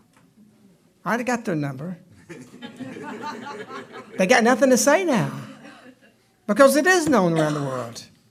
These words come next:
And I don't care about being known. And God makes you more known because of that.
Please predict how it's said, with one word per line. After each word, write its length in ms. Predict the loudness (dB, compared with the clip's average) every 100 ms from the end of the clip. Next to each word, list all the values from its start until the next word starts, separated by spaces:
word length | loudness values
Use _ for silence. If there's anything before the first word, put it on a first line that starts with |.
| _ _ _ _ -4
And 120 | 2
I 80 | 6
don't 160 | 4 2
care 280 | 0 2
about 240 | 4 2 0
being 160 | -2
known. 420 | -2 -4 -6 -10 -14 -20 -20 _ _ _ _ _ _ _ _ _ _ _ -4
And 100 | 4
God 200 | 6 6
makes 260 | 6 4 2
you 80 |
more 200 | 2 4
known 200 | 4 2
because 320 | 2 0 -2 -2
of 100 | -6
that. 460 | -8 -12 -20 -20